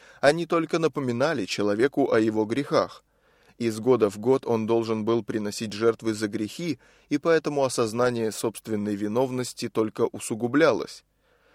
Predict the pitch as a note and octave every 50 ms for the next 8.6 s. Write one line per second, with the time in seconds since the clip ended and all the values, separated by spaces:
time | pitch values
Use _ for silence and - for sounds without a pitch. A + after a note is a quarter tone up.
0 | _ _ _ - G#2+ G#2 G2 - - D3+ D#3+ E3 C#3 G#2+ F#2 G#2 D2+ - _ _
1 | _ _ _ - - C3+ C#3 D3 C#3+ - - E3 D#3+ C3+ A#2 B2 C#3 C#3 C3 -
2 | B2+ B2 A#2 - - B2 A#2 A2 A2 A2+ A2 - - G#2+ G2+ G#2+ A#2 C3 C#3 C#3+
3 | _ _ _ _ _ - A#2 A#2 A2+ A2+ A2 A2+ A2+ A2 G#2 - - - G#2+ G#2+
4 | G2 - G#2 G2+ A2 A2+ A2+ - - G2+ G#2 G#2 G2+ - G2 F#2+ A#2+ C#3+ D3 -
5 | - D3 C#3+ - - - _ _ - - A2 G#2+ - - C3+ D#3 E3+ - - E3+
6 | D#3+ D#3 C3+ A#2+ A#2 A#2+ B2+ - - - - A#2 - _ - A2 A2 G#2+ - -
7 | G2 - - G#2 - - - A2 A2 G#2 G#2+ G#2+ G#2+ G#2 G#2+ A2 A2 - - -
8 | F3+ D#3+ A2 G2 F#2 - - - D2+ C2+ -